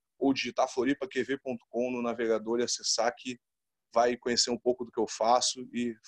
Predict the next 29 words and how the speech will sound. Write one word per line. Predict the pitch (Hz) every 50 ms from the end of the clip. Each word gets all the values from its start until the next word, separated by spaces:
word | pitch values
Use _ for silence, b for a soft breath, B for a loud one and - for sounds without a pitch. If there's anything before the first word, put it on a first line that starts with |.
| - -
falo | 120 123 127 123
muito | 123 135 143 139 - 117
de | -
qualidade | - 123 120 117 113 117 120 113
de | 107 104
vida | 101 113 110 107 104
também, | - - 104 104 104 107 127 131 120 _ _ _ _
né? | 113 110 107 117 127 - _ _ b b b b b -
E | 156 160
aí | 160 196
o | 190
meu | 185 185
Instagram | 190 - - 190 190 147 147 147
também, | 143 139 127 123 123 127 117
se | -
tiver | - 113 113
alguma | 117 117 117 113 101
dúvida, | 92 107 123 123 117 101
quiser | 101 113 101
perguntar | - 113 104 110 117 -
sobre | - 113 104 101 -
chá, | - - 110 127 127 -
qualquer | - 104 - 143 139 - _
coisa, | - 127 135 143 123 123 123 120 _ _ _ _ _ _ -
estou | - - - - 120
aí | 117 123 123
à | 120
disposição, | 117 - - 131 120 107 104 - - - 117 123 143 147 131
né? | 117 127 135 139